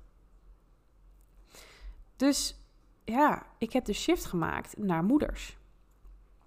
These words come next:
Naar moeders die, ehm,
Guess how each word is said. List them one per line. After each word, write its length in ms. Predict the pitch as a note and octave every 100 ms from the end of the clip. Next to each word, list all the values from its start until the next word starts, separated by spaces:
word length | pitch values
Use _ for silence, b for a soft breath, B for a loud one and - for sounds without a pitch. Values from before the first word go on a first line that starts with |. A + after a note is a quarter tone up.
| - -
Naar 160 | A3
moeders 400 | G#3+ A3+ G#3 G3
die, 340 | - F#3+ F#3 F3+ B B B -
ehm, 720 | - F#3+ F#3 F3+ F3+ F3+ F3+